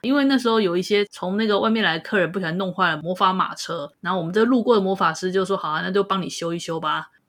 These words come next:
结果呢，就勾起了女主角的那个叫什么，嗯，好奇心吗？还是尝试欲呢？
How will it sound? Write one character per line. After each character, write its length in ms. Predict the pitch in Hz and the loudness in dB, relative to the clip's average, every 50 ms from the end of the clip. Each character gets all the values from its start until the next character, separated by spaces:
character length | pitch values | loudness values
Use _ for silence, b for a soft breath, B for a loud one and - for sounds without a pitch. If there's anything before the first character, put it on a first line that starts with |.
| _ _ | _ _
结 240 | - - - 247 277 | -14 -6 -4 -4 -2
果 200 | 269 262 226 214 | -2 -4 -4 -4
呢， 360 | 214 226 226 226 226 220 220 220 - _ | -4 -4 -2 -2 -4 -4 -6 -8 -10 _
就 680 | - 240 233 220 208 196 190 180 175 170 175 165 - _ | -2 -2 0 2 0 0 -2 -2 -4 -6 -8 -10 -14 _
勾 160 | - 320 349 339 | -4 -2 -2 -2
起 160 | - - 208 | 0 0 0
了 80 | 196 | 2
女 140 | 190 190 180 | 0 0 -4
主 120 | 165 196 240 | -4 -4 -2
角 220 | 220 220 180 170 | 0 0 0 2
的 140 | 170 170 175 | 0 0 -2
那 80 | 190 202 | -2 -2
个 80 | 196 | -2
叫 160 | 180 196 180 170 | -2 -2 -4 -4
什 140 | - - | -6 -10
么， 180 | - - 196 - _ _ _ _ | -14 -18 -20 -20 _ _ _ _
嗯， 280 | - 165 175 170 165 165 165 | -18 -14 -14 -12 -12 -12 -10
好 200 | - - 294 247 | -2 0 0 0
奇 220 | 240 - 190 185 | 0 -2 -4 -6
心 220 | - - 220 214 220 | -4 -4 -2 -2 -2
吗？ 240 | 208 190 196 - _ _ | -2 -4 -6 -10 _ _
还 160 | _ - - - | _ -8 -4 -2
是 80 | 262 | -2
尝 260 | 262 - - 175 185 | -2 -2 -4 -6 -6
试 200 | 180 - 247 220 | -4 -4 -4 -4
欲 180 | 208 233 220 190 | -2 -2 -2 -2
呢？ 220 | 165 160 156 165 | -4 -6 -8 -10